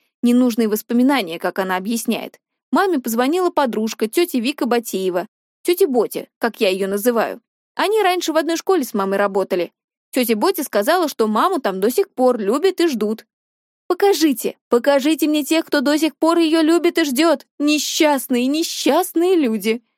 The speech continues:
А я не понимаю, как это ненужные воспоминания, особенно если они про бабу Лизу. Папу я плохо помню, только его жесткую бороду с рыжинами.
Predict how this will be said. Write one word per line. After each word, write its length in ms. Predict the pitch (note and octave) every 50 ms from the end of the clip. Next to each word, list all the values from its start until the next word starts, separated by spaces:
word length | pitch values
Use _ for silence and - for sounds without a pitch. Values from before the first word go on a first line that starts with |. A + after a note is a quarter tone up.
| _ _ _ _ _ _ _ _ _ _
А 60 | - F#4+
я 140 | F#4 G4+
не 100 | G4 F#4+
понимаю, 520 | F4+ - F4 D#4+ E4+ D#4+ D4 B3 G#3 G3+ G#3+
как 200 | - C4 A#3 -
это 260 | A3+ - A3+ F#3+ - -
ненужные 600 | B3 B3+ C4 C4 C4 C4 A#3+ A3+ G#3 A#3 A#3+ A#3+
воспоминания, 840 | A#3 B3+ - - - C4+ C4+ C4+ B3 A3+ E3+ G3 G3+ A3 G#3 F#3+ A3 - _
особенно 420 | - A#3+ A#3 - C#4 C4+ B3 C4+ C4+
если 320 | C4 B3+ C4+ C4 - C4+
они 220 | B3+ B3+ C4 C4+ B3+
про 260 | - C4 B3 B3 - -
бабу 300 | A3 B3 B3 A#3+ B3 C4
Лизу. 440 | A#3+ G#3 F#3+ C#3+ - F#3+ - - _ _ _ _ _ _ _
Папу 220 | - G#4+ G#4 - F#4+
я 160 | D#4 E4 D#4+
плохо 340 | - D#4+ F#4 G4+ - - A3+
помню, 440 | - - G#3+ G3+ G#3 G3+ G3+ A3 -
только 300 | - D4 D4 C#4 C4 D4
его 220 | C#4+ C#4 C4+ C#4 C#4+
жесткую 380 | B3+ C#4+ C#4 C4+ - - C#4+ C4
бороду 440 | A3+ A#3 G#3 G3+ G3 G3+ G3 G3 -
с 140 | - - -
рыжинами. 600 | B3 A#3+ G#3 G3 G#3+ G#3+ F#3+ F#3 F#3 F#3 G#3